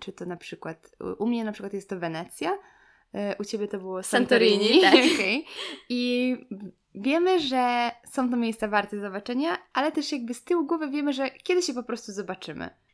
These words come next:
Speaker 2: Tak, myślę, że dzisiaj ludzie bardziej zakładają, że wszystko jest realne. To znaczy, myślę, że gdzieś tam z tyłu głowy każdego jest taka, mm,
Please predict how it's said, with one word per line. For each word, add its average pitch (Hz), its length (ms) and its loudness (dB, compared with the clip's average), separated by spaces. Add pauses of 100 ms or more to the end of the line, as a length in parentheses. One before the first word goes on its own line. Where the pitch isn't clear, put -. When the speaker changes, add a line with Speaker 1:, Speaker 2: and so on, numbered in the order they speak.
Speaker 2:
Tak, 233 180 -6
myślę, 330 300 -4
że 285 100 -2 (260)
dzisiaj 285 420 -2
ludzie 262 220 -2
bardziej 302 420 0
zakładają, 240 580 -4
że 214 60 -10
wszystko - 320 -12
jest - 400 -10
realne. 170 540 -4 (220)
To 247 80 -2
znaczy, 269 340 -4 (240)
myślę, 277 640 -2
że 262 240 -4 (100)
gdzieś 339 440 -2
tam 285 180 -2
z - 100 -8
tyłu 277 220 0
głowy 247 280 0
każdego 220 400 -4
jest 208 320 -8
taka, 202 520 -4 (600)
mm, 240 220 -12